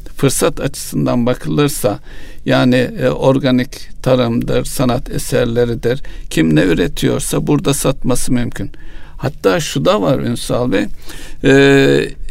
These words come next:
insanlar Alibaba'da veya, e, Amazon'da bir takım ürünleri kendileri bulup ayrıca kendi dükkanlarını da satışa çıkartıyorlar aynı ortamda. Yani sizin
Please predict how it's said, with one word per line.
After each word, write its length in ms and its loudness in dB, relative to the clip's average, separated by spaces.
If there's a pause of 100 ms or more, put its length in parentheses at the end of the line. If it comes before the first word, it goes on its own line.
(120)
insanlar 760 2
Alibaba'da 720 2
veya, 380 2 (140)
e, 220 2
Amazon'da 800 0 (320)
bir 220 2
takım 360 0
ürünleri 600 4 (480)
kendileri 580 4
bulup 260 4 (520)
ayrıca 400 2
kendi 360 2
dükkanlarını 540 4
da 80 2
satışa 440 -4
çıkartıyorlar 840 -2
aynı 300 2
ortamda. 640 -2
Yani 280 0
sizin 380 0